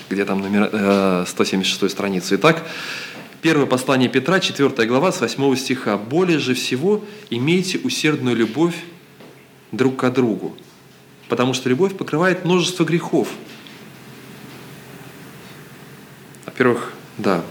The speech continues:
в этих интересных вещах говорится, да, о том, что любовь покрывает грехи чьи. Благодаря любви я могу не заметить чьи-то грехи. Я могу просто з-, пройти мимо, не сосредоточиться, идти дальше вперёд.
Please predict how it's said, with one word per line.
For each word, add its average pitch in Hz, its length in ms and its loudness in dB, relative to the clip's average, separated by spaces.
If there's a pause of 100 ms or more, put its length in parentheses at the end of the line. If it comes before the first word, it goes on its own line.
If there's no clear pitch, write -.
(120)
в - 40 -4
этих 101 180 0
интересных 104 420 0
вещах 101 320 0
говорится, 117 420 -2
да, 107 160 0
о 123 40 -2
том, 104 120 -8
что - 140 -8
любовь 127 220 2
покрывает 117 640 4
грехи 107 400 0
чьи. - 380 -4 (880)
Благодаря 143 300 0
любви 165 260 0
я 143 80 2
могу 131 180 -2
не 131 100 -2
заметить 131 400 0
чьи-то 98 280 -2
грехи. 98 360 -4
Я 101 80 -6
могу 147 200 -2
просто 160 320 -2
з-, 127 160 -8 (380)
пройти 147 340 2
мимо, 143 300 4
не 120 180 0
сосредоточиться, 139 880 0
идти 120 180 -2
дальше 127 300 2
вперёд. 113 440 0